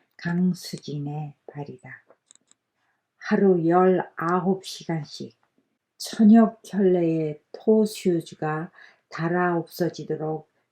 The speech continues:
연습에 정진했다고 한다. 거의 인간의 한계에 도달한 수준이다.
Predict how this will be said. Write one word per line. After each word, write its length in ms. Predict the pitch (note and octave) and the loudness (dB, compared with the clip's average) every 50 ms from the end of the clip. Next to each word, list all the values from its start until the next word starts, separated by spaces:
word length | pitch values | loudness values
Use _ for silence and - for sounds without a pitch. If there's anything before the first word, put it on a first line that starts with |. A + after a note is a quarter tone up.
| _ - | _ -4
연습에 840 | E3 E3+ F3 E3 E3 D#3+ - - - D3 - D3 D3 D3+ D3+ D#3 D#3 - | -2 -2 0 -2 -2 -4 -6 -10 -14 -12 -12 -12 -12 -10 -10 -10 -12 -10
정진했다고 1300 | - D#3+ F3 F3 F3 D#3+ - C3 C#3+ C3 C3 C#3 C3 - _ _ - C#3 C3+ - D3 D3 D3 D3 D3 | -4 -2 0 0 0 0 -4 -8 -12 -12 -12 -12 -12 -14 _ _ -16 -16 -14 -12 -12 -12 -10 -12 -14
한다. 480 | C#3+ C#3+ C#3 C3 C3 - - - _ _ _ _ _ _ _ _ _ _ _ _ _ | -14 -16 -18 -18 -18 -20 -20 -20 _ _ _ _ _ _ _ _ _ _ _ _ _
거의 560 | - E3+ E3 E3+ E3+ E3+ E3 D#3+ D#3 D3+ - - | -6 -4 -2 0 2 0 0 -2 -4 -8 -8 -6
인간의 680 | F3+ E3+ E3+ E3 D#3 D#3+ D#3+ D#3+ D#3 D#3 D#3 D3+ D3 | -4 -4 -4 -2 -4 -4 -6 -6 -6 -8 -10 -10 -12
한계에 920 | - - - F3 F3+ F#3 F#3 F#3 F#3 F3 F3 F#3+ F#3 F#3 F#3 F#3 F#3+ F#3+ F#3 | -14 -12 -8 -6 -4 -2 0 0 0 2 2 2 2 4 4 4 2 2 0
도달한 840 | E3+ D#3 D#3 D#3 - D#3 D3+ C#3+ C#3 C#3 C#3+ C#3+ D3 D3+ D3+ D3+ D#3 _ _ _ | -6 -8 -8 -6 -6 -6 -6 -6 -8 -8 -10 -10 -8 -10 -12 -12 -16 _ _ _
수준이다. 840 | - - - D3+ - - C#3+ C3 B2+ B2+ B2+ - B2+ B2 - _ | -20 -14 -14 -14 -12 -10 -12 -12 -12 -12 -16 -16 -18 -20 -20 _